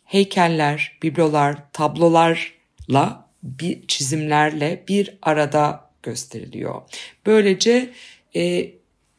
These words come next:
evrensel bir yapıya yerleşebiliyor. Şimdi ile gelecek arasındaki ve bugünü tabii ki, e,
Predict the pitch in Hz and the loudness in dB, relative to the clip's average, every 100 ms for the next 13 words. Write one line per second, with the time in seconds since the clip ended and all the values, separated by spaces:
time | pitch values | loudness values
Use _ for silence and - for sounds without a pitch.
0 | - 180 185 175 196 202 190 - 208 220 | -4 0 0 0 0 0 -2 0 2 0
1 | 175 - _ _ 135 135 131 - - _ | -2 -8 _ _ -12 -6 -6 -6 -16 _
2 | - 147 147 - 160 151 - - - 123 | -6 -6 -6 -2 0 0 -4 -14 -8 -8
3 | - - - - - - 123 143 202 220 | -8 -6 -6 -6 -12 -14 -4 -2 -2 -4
4 | - - - 214 180 151 139 165 175 147 | -10 -4 0 0 2 0 0 0 0 0
5 | 147 - - - 131 131 135 131 - 214 | 0 -2 -6 -4 -4 -2 -4 -6 -2 -2
6 | 226 - - _ 127 131 170 127 - - | -2 -10 -20 _ -10 -4 0 0 -2 -6
7 | 117 127 131 113 - - 180 226 - - | -6 -6 -6 -8 -6 -2 -2 -4 -14 -20
8 | - 147 147 - | -8 -4 -2 -4